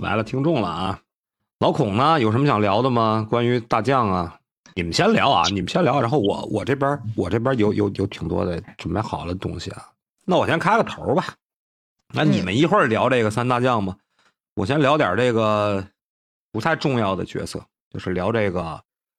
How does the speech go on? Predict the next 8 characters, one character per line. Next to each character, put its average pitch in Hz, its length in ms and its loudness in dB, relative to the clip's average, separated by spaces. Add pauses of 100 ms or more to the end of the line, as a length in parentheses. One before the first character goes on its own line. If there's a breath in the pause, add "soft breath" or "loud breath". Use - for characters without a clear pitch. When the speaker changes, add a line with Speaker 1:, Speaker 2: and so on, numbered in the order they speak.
(540)
Speaker 1:
世 160 400 4
界 117 460 4
政 139 300 2
府 85 280 -6
的 90 420 0
总 110 300 -2
统 90 240 -4
帅， 117 280 -2